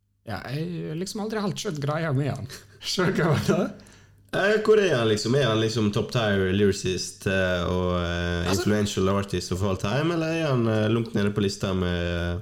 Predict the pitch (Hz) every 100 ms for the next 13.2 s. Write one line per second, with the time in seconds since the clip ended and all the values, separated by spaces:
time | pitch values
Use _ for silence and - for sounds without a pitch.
0 | - - 139 147 135 113 120 107 104 104
1 | 95 90 - - 92 131 139 - 135 95
2 | 95 - - - - - 269 247 240 285
3 | 240 247 196 160 147 170 123 92 90 92
4 | 214 262 160 208 220 180 208 - - 190
5 | - 202 240 156 226 208 202 190 - 135
6 | 156 117 - 127 101 - - 95 90 90
7 | - - - 123 120 127 127 - 131 123
8 | 120 139 139 95 - 175 120 95 87 90
9 | - - 117 147 202 - - 110 110 110
10 | 101 104 131 101 107 110 101 - - -
11 | 98 - - 113 104 - - - - -
12 | 127 175 - - - _ _ - 110 110
13 | -